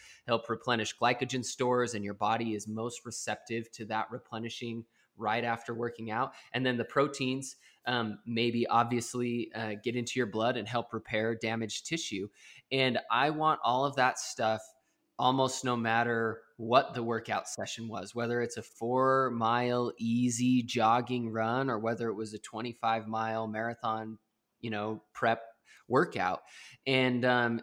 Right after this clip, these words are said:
and so that's something that I, I really don't, um, compromise on. And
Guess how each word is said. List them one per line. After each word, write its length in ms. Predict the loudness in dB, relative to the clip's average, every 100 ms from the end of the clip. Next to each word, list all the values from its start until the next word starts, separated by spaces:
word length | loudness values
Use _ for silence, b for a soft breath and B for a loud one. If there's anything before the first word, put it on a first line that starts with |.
| -2
and 160 | -2
so 140 | 2 6
that's 260 | 8 6
something 300 | 0 0 0
that 120 | 4
I, 260 | 6 6 4 0
I 100 | -2
really 380 | 2 2 2 0
don't, 460 | 0 2 2 0 -4 _ _ _ _
um, 480 | 2 4 2 0 -6 -12 _ _
compromise 600 | 6 6 6 2 0 -2
on. 220 | -6 -8 B B 0
And 260 | 2 2